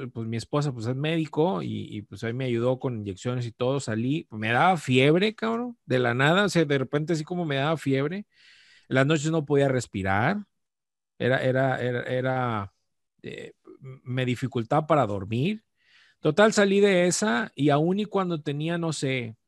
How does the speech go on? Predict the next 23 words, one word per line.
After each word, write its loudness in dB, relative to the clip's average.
alrededor 0
de 0
dos 2
semanas -2
ya 2
recuperado, -2
me -2
iba 2
a -6
correr 0
y -6
no -4
podía, -4
güey. -4
O -12
sea, 0
no 0
podía, 2
no, -4
no -4
podía 0
respirar 0
bien, 0